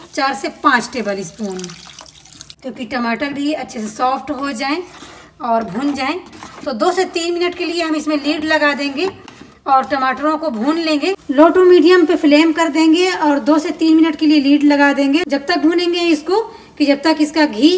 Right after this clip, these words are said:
सरफेस पे आ नहीं जाता है। तीन मिनट हो गया है, लीड हटा लेते हैं।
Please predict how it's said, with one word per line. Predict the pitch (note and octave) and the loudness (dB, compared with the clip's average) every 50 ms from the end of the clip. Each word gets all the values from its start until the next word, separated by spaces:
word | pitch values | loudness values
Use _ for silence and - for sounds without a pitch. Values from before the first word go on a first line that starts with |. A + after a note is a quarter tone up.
| F#4 - | 0 -4
सरफेस | - - D#4+ C#4+ - D4 D4 D4 | -6 -4 -4 -2 0 0 0 0
पे | - E4+ D#4 | -2 -8 -6
आ | C#4+ C#4+ C#4+ A#3+ | -4 -2 -2 -2
नहीं | A#3 A3+ G#3+ | -2 -4 -6
जाता | G#3 G#3 G3+ G3 - A3+ | -6 -6 -8 -8 -8 -10
है। | G#3 G3+ G3+ G3 - - | -10 -10 -12 -14 -8 -2
तीन | - D#4+ E4 D#4+ | 2 4 6 6
मिनट | D#4 D#4 D4+ D4 D4 - | 8 8 8 6 4 2
हो | B3 D#4 E4 | 0 0 0
गया | C#4+ E4 F4+ E4+ | 0 0 0 0
है, | E4 F4+ E4 | 0 2 4
लीड | D4 D4 C#4+ C4 | 4 4 4 2
हटा | B3+ C4 B3+ C#4+ C#4+ D#4 | 0 0 2 4 4 4
लेते | D#4 D#4 D#4 D4 - D4 | 4 4 2 2 2 2
हैं। | C#4+ C4+ C#4 F4+ | 2 4 2 0